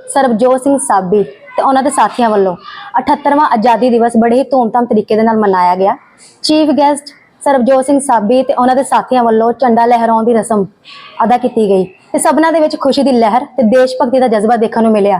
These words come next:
ਤੇ ਸਾ-, ਤੇ ਸਾਡੇ ਨਾਲ ਇਸ ਵੇਲੇ ਸ਼ਾਮਿਲ ਨੇ ਸਰਬਜੋਤ ਸਿੰਘ ਸਾਬੀ ਜੀ, ਤਾਂ ਉਹਨਾਂ ਨੂੰ ਪੁੱਛਦੇ ਕਿ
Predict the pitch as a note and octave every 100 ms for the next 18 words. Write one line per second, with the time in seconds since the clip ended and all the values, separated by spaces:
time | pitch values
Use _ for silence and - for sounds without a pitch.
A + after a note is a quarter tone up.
0 | - - - - D4 D4 D4+ C#4+ D4+ C4
1 | C#4+ C#4+ C4+ C#4 C4+ B3 A#3+ B3+ C4 C4
2 | G#3 A#3+ A3+ C4 A3+ G3 G3 A3+ B3 C4+
3 | D4 D#4 C4 A#3+ B3+